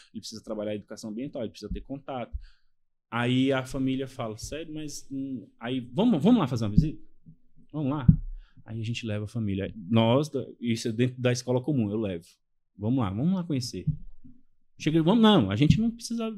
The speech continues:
avisar, não. Vamos lá, chegar de supetão, porque aí a gente não precisa preparar ninguém." E é uma coisa que lá na, a, a, a diretora nossa, ela fala muito, "Ninguém precisa chegar aqui e avisar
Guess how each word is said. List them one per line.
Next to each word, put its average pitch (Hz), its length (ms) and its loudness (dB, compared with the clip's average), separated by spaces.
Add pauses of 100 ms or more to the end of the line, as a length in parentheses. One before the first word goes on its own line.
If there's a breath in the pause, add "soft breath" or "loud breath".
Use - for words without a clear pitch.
(100)
avisar, 170 300 -4
não. 156 100 -2
Vamos 160 160 2
lá, 202 100 6
chegar 156 220 2
de - 80 -4
supetão, 131 480 -4
porque 113 160 -8
aí 123 200 0
a 139 60 -2
gente 143 180 -4
não 147 60 -4
precisa 160 220 -2
preparar 139 480 0
ninguém." 98 340 -6
E 107 120 -4
é 120 160 2
uma 127 200 2
coisa 123 240 0
que 120 180 -4
lá 117 120 -4
na, 117 80 -4
a, 110 220 -8
a, 107 520 -6
a 101 40 -6
diretora 107 480 -4
nossa, 110 360 -6 (480 soft breath)
ela 113 200 2
fala 127 240 2
muito, 104 240 2
"Ninguém 113 220 2
precisa 127 280 -2
chegar 117 300 -2
aqui 113 160 -2
e 117 40 2
avisar 117 400 -2